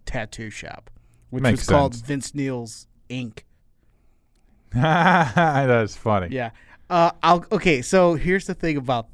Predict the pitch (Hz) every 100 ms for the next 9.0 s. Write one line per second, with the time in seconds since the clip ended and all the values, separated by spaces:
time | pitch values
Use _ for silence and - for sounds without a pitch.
0 | 135 123 110 110 _ - - 127 113 143
1 | 120 - 135 - 160 156 - _ _ _
2 | _ _ _ _ - 156 156 131 - -
3 | 160 165 165 170 151 - 139 139 - -
4 | _ 147 143 - - 147 139 135 - -
5 | 170 143 - 165 151 131 131 143 131 120
6 | 107 107 104 _ - 104 73 135 131 120
7 | 123 - _ _ _ - - 339 339 175
8 | 110 107 - - - 151 143 156 147 -